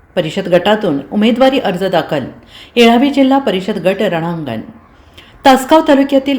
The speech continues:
येळावी जिल्हा परिषद गटातून राजापूर गावचे नेते डीके नाना पाटील यांनी मतदारसंघातील राजापूर, तुर्ची, येळावी, निमणी गावातून शक्ती प्रदर्शन करत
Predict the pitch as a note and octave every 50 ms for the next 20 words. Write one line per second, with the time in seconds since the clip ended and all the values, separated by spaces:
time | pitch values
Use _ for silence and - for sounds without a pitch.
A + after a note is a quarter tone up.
0 | - - G#3+ G#3+ G#3+ G#3+ G#3+ A#3+ A#3 A#3 - - G#3 F#3 F#3+ G#3+ A#3+ A#3+ C#4 A#3
1 | A#3+ A3+ A#3+ B3+ B3 G#3 G#3 G3 G#3 G3+ G3 G#3+ G#3+ G#3 G#3 F#3 F3 E3+ G3 G3+
2 | G3+ B3+ B3 A3+ G#3 G3 F#3 F3+ - G3+ G3+ G3+ F#3+ E3 D3+ D3+ F#3 F3 F3 C#3
3 | F3+ G#3 G#3 - A3+ A3 F#3+ D#3 D#3 D#3+ F3 F3 F#3+ F3+ G#3 G#3 G3+ F#3+ E3 D3+
4 | D3 D3 D3 D#3 D3+ F#3+ F3+ G#3+ A#3+ C4 C4 - C4+ B3 B3 B3 A#3+ B3 C4+ C4
5 | C4+ C4+ - - - - - - - G#3 A3 A3+ A3+ C4 C4 C4 A#3 F#3 E3 E3+
6 | E3+ - A#3 A#3 A3 A3 - A3+ F#3 D3 - F#3+ G3+ G#3+ G#3+ G#3+ A#3 G#3+ F#3 F3+
7 | G3 G#3 G#3+ A3 C4 C4 C4 A#3 G#3 F#3+ F#3 F3+ F3+ F3+ E3 C#3+ C#3 C#3 C#3 -
8 | F#3 - - B3 - - F3 D#3 F3 F#3+ F#3 - A#3+ A#3+ A#3 A#3+ E3 C3+ C#3 -